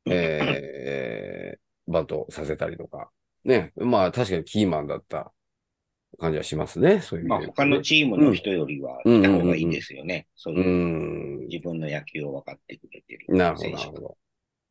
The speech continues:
Speaker 2: ね。いやー、ほんとね。だから、結構そうなんですよね。あんまり、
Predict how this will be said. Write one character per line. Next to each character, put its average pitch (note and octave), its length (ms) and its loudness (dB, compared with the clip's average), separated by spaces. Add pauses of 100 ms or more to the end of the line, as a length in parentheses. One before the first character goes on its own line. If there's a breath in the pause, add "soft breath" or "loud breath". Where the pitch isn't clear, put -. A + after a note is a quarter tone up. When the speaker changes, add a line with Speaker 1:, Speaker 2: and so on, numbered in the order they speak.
(440)
Speaker 2:
ね。 F2 460 0
い D#2+ 60 -4
や E2 360 -2
ー、 D#2+ 40 -8
ほ F2+ 120 0
ん F2 120 0
と F2 160 0
ね。 F#2 260 4
だ F2+ 100 4
か F2+ 80 4
ら、 F2 140 4 (240 loud breath)
結 A3+ 220 4
構 A#2+ 220 6
そ F3+ 120 4
う F#3 40 8
な D#3+ 60 8
ん - 40 6
で G2+ 60 0
す G2 60 2
よ G2+ 60 2
ね。 C3+ 80 -2
あ C3 80 0
ん D3+ 100 0
ま D3+ 80 2
り、 D3 720 0